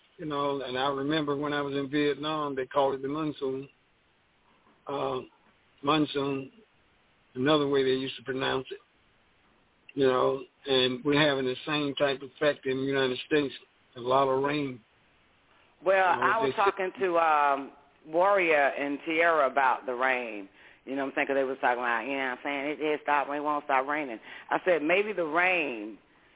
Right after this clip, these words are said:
Speaker 2: is a good, good thing that's taking place, 'cause normally, if you're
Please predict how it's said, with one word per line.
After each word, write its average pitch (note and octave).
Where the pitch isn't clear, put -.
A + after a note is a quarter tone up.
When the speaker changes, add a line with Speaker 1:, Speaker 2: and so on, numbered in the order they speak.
Speaker 2:
is D3
a C#3+
good, F3+
good F#3
thing G#2
that's D3
taking E3
place, E3
'cause C#3+
normally, D#3
if C3
you're B2+